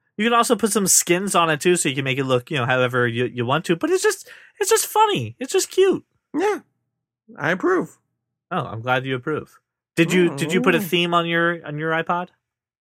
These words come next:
Speaker 2: Yeah, I did the U two theme.
Speaker 1: Are you
Speaker 2: Uh, it was the red and black, right?
Speaker 1: Yeah, yeah, yeah, yeah.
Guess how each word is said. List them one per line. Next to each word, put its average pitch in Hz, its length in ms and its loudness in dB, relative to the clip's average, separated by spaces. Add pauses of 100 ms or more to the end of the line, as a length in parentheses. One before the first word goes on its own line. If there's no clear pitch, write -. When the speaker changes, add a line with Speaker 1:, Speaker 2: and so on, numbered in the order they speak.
(160)
Speaker 2:
Yeah, 247 140 2
I 202 40 4
did 185 180 2
the 202 100 -4
U 208 100 0
two 254 180 -2
theme. 123 260 -4 (500)
Speaker 1:
Are 107 60 -6
you 131 60 -2
Speaker 2:
Uh, 165 100 2
it 151 80 -2
was 151 360 -2
the 135 160 -8
red 147 160 2
and 143 100 -2
black, 147 380 0
right? 370 200 2
Speaker 1:
Yeah, - 0 - (160)
yeah, - 0 -
yeah, 247 320 -8
yeah. 220 100 -12